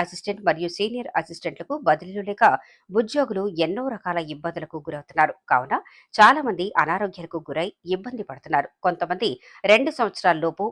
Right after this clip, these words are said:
పదవి విరమణ చేసే ఉద్యోగులు కూడా ఇంకా ఎప్పుడు మా బదిలీలు జరుగుతాయని ఉద్యోగ సంఘ నాయకులకు అడుగుతున్నారు. కనుక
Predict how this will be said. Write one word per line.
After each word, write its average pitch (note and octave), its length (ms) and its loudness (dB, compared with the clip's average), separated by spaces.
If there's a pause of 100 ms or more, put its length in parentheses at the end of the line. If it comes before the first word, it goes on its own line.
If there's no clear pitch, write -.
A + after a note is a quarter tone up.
పదవి A3+ 320 4
విరమణ D#3+ 340 -6
చేసే F3 300 -6 (140)
ఉద్యోగులు F3 520 -6
కూడా F3 180 6 (360)
ఇంకా C4 300 0 (240)
ఎప్పుడు F#3 260 -4
మా F#3 140 4 (100)
బదిలీలు E3+ 340 -2
జరుగుతాయని E3 640 -6 (320)
ఉద్యోగ B3+ 340 0 (120)
సంఘ D#3+ 120 0 (100)
నాయకులకు D#3+ 540 4 (260)
అడుగుతున్నారు. E3 640 2 (400)
కనుక C#3+ 220 0